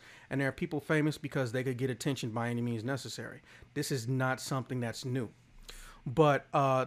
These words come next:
the point is that we like to have differences of opinion or talk to people who are willing to tell us how they came to their conclusions. Maybe they, you know, there's a paradigm shift with them, or there's a paradigm shift with me or us as a collective.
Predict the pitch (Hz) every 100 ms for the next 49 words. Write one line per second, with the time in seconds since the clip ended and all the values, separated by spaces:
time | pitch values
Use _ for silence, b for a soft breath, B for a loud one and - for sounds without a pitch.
0 | - 143 - 180 160 147 139 123 131 123
1 | 135 139 139 - 135 139 131 110 139 151
2 | 139 147 135 127 185 151 135 B B B
3 | 165 170 147 139 - 165 160 151 165 135
4 | 123 151 135 127 143 139 135 131 175 160
5 | 131 - 147 131 127 - 135 123 123 120
6 | 117 - 156 147 135 139 - B B B
7 | 131 135 127 127 127 123 123 120 120 -
8 | b b - 131 127 - 147 139 135 127
9 | - 143 123 160 170 196 175 156 147 147
10 | 160 143 139 135 127 147 139 131 117 147
11 | 147 123 127 127 - 123 120 127 127 139
12 | - 117